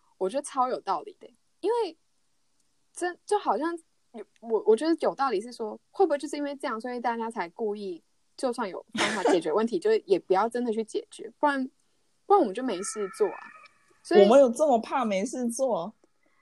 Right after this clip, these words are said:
Speaker 1: 我觉得是啊，不然你看，像我们，我们在那个直播的时候有提到，其实在好，好几十年前就已经预测说，我们二十一世纪的人类一，一个礼拜工作应该只要十五个小时，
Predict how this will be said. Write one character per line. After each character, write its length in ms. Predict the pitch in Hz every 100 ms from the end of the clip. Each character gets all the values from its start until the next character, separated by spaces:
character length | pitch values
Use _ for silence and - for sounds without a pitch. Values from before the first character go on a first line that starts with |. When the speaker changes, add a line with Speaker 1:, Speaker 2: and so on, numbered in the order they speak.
| _ _ _
Speaker 1:
我 140 | 262
觉 120 | 277
得 60 | 339
是 200 | 440 - 523
啊， 80 | 453
不 80 | 480
然 80 | 440
你 100 | 240
看， 240 | 349 349
像 180 | 302 403
我 120 | 285
们， 320 | 214 185 180 _ _ _ _
我 80 | 226
们 120 | 226
在 220 | 240 285 269
那 140 | 269
个 120 | 233
直 160 | 208 208
播 280 | 214 233 233
的 200 | 202 165
时 160 | -
候 120 | 196
有 80 | 202
提 240 | - - 160
到， 280 | 202 190 - _ _ _ _ _ -
其 180 | -
实 80 | 262 254 - -
在 240 | 269 247 214 185 _ -
好， 220 | 220 190
好 240 | 190 220 254
几 180 | 233
十 220 | 202 - 185
年 220 | 185 185
前 180 | - 180
就 100 | 220
已 40 |
经 120 | 214 -
预 100 | 220
测 220 | - 208
说， 260 | 208 196 202 _ -
我 100 | 180
们 180 | 175 135 -
二 120 | 226
十 200 | 214 175
一 200 | - 202
世 200 | - 202
纪 180 | 208 196
的 140 | 151
人 200 | - 139
类 160 | 170 185 - - -
一， 120 | 220 214
一 80 | 196
个 140 | 208
礼 160 | 202 165
拜 160 | 165
工 180 | - 190
作 140 | 196 202
应 40 |
该 120 | 180
只 100 | 185
要 100 | 156 156
十 200 | - 151
五 60 |
个 160 | 127 -
小 180 | - -
时， 240 | - -